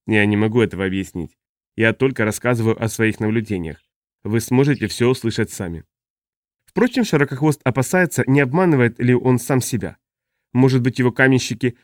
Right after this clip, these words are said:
лишь способны к дрессировке животные, а их постукивание – слепая имитация его движений? Может, эти истории созданы его воображением, которое пытается отыскать закономерность в случайном шуме? Он помнит, как читает о подобных случаях.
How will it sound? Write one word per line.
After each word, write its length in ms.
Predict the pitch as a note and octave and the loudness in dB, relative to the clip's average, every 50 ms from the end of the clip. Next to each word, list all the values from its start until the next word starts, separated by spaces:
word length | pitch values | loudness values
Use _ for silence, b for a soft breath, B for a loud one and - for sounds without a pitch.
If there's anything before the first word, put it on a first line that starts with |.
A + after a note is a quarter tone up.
| b _ | b _
лишь 200 | A2+ B2+ A#2+ - | 0 0 0 0
способны 480 | - - B2 - - C#3+ C3 C3+ C3 | -2 -4 -6 0 0 2 4 4 4
к 40 | A#2 | 4
дрессировке 500 | A2 B2 A#2+ - - B2 C3 A#2+ - B2+ | 2 0 -2 0 0 0 0 0 0 -2
животные, 580 | A2 G#2+ B2 A#2+ D#3 D#3+ - A#2 G#2+ G2 F2 - _ _ _ | -2 0 0 0 0 -2 0 0 -2 -2 -2 -6 _ _ _
а 120 | - A2+ B2 | 0 2 2
их 120 | B2 - | 2 2
постукивание – 600 | - B2+ - - - C#3+ - B2 B2 A#2+ A#2 A2+ | 0 -4 -4 -4 -6 -6 -4 0 0 2 2 0
слепая 360 | - - A#2+ - - B2+ B2 | -2 -4 -6 -2 0 0 0
имитация 520 | - B2+ B2 B2 A#2+ - B2+ B2 - C3+ A#2+ | 2 2 0 2 2 0 -2 0 0 2 2
его 140 | A#2 A#2+ A#2+ | 2 2 0
движений? 540 | A#2 A#2+ B2 A2+ D3+ E3 D3 G2 E2 - _ _ _ _ _ _ _ _ _ _ _ _ _ _ _ _ _ _ _ _ _ _ _ | 2 0 0 0 0 0 -2 -2 -4 -8 _ _ _ _ _ _ _ _ _ _ _ _ _ _ _ _ _ _ _ _ _ _ _
Может, 380 | B2+ C3+ C#3+ C3+ C3+ C3+ - C3+ | 4 4 6 6 4 2 0 -2
эти 180 | A#2+ - C3+ | -2 0 0
истории 360 | C3 B2 - - C#3 B2+ B2+ B2 | 0 0 2 2 2 4 4 2
созданы 460 | - - C#3 C3 A#2+ A#2 B2+ B2+ B2 | 2 0 0 0 2 2 4 4 4
его 320 | - A#2+ A#2+ A#2+ B2 B2+ | 2 2 0 0 0 2
воображением, 720 | A#2+ B2 A#2+ A#2 A2+ B2+ A#2+ A2 C3+ C#3 B2+ C3 B2+ B2+ b b b _ | 2 2 2 2 2 2 2 2 2 2 4 2 2 0 b b b _
которое 340 | - A#2 - D3 C3 C3 B2 | -4 0 2 4 4 4 2
пытается 440 | - B2+ - B2+ B2+ B2+ - C#3 | 0 0 0 2 2 2 2 0
отыскать 360 | A#2+ A2 B2 - - C#3 B2 A2+ | -2 -2 -4 -4 -2 -2 0 0
закономерность 640 | B2+ - C3 B2+ B2 B2 B2 B2 A#2+ B2+ A#2 - | 0 0 2 2 4 4 2 2 2 0 0 0
в 20 | |
случайном 420 | - B2+ - - C3 A#2+ A#2 A#2 A2+ | -2 -2 -2 0 0 0 0 0 -2
шуме? 360 | - - - D#3 A#2+ F2 - _ _ _ _ _ _ _ _ _ _ _ _ _ - | -2 -4 -4 -4 -4 -4 -6 _ _ _ _ _ _ _ _ _ _ _ _ _ 0
Он 160 | B2+ B2+ A2+ | 2 2 2
помнит, 280 | - A3 A#3+ G#3+ - | 2 2 0 0 0
как 120 | - C3+ - | -2 -6 -4
читает 380 | - B2+ G#2+ - D#3 F3 F3 - | -4 -4 -2 0 0 0 0 -2
о 80 | - - | -6 -6
подобных 420 | - B2+ G#2+ A#2+ G#2+ A2+ A#2 A2 | -4 -2 -2 0 0 0 -2 -2
случаях. 480 | - - G2+ F#2 - - F#2 F2+ - | -4 -8 -10 -10 -10 -12 -14 -14 -16